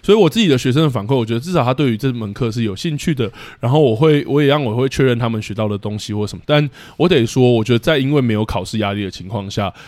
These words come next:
对于知识这一面的学习是真的比较薄弱。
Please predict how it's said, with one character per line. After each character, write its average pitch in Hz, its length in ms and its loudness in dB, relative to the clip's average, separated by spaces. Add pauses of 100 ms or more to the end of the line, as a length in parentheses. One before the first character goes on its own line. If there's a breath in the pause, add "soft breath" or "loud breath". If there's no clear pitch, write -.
(120 loud breath)
对 170 180 4
于 113 100 2
知 123 280 -4
识 123 220 -2
这 104 140 -2
一 101 80 -2
面 101 200 -4
的 82 300 -10
学 - 300 -6
习 101 160 -8
是 104 100 -6
真 98 160 -6
的 90 80 -8
比 - 80 -14
较 78 120 -12
薄 - 220 -16
弱。 80 220 -10